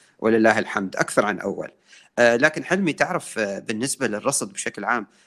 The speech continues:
تعرف وش ساعدني أدخل في الفلك بقوة؟ آه، في كتاب اقتنيته وأنت نصحني فيه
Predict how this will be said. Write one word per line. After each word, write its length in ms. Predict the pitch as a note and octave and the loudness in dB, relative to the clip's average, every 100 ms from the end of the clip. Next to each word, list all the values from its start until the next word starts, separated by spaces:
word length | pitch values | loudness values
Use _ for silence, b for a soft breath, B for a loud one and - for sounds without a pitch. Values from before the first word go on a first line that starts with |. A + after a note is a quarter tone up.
| _ | _
تعرف 280 | C#3+ G3+ - | -6 -4 -4
وش 240 | F3+ - | -4 -4
ساعدني 480 | - B2+ C3 D3 B2 | 0 2 4 2 -4
أدخل 260 | A2+ - A#2 | -6 -6 -8
في 80 | G#2+ | -8
الفلك 380 | - B2 A#2+ | -4 -4 -4
بقوة؟ 440 | - - C3 C3+ G#3+ - _ _ _ _ _ _ - | -10 -6 0 2 0 -4 _ _ _ _ _ _ -2
آه، 200 | A#2+ A#2 | 2 2
في 200 | - E3 | 0 -2
كتاب 420 | E3 - F3 C#3 | 0 2 2 2
اقتنيته 540 | A#2+ - B2 D#3+ D#3 | -4 0 4 4 2
وأنت 240 | A#2 B2+ - | -2 -2 -2
نصحني 440 | B2+ B2+ A#2+ B2 | -2 -2 -4 -6
فيه 240 | A2 B2+ | -6 -8